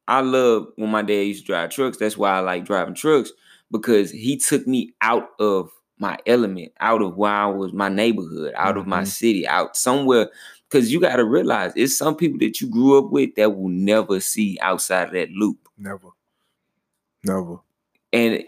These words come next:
Speaker 1: it, that's just what they know. And it's not necessarily their fault.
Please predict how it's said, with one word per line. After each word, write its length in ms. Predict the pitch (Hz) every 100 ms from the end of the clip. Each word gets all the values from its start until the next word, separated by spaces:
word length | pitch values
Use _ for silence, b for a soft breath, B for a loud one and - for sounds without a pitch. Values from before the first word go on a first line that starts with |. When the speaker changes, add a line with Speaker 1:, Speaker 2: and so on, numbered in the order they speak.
| -
Speaker 1:
it, 120 | - 107
that's 300 | 131 135 -
just 220 | 135 113
what 160 | 131 143
they 160 | 139
know. 380 | 139 185 - 78
And 160 | 107 127
it's 180 | 131 - - _ _
not 240 | 117 156
necessarily 440 | 139 156 151 135 127
their 160 | 127 117
fault. 380 | 139 220 196 -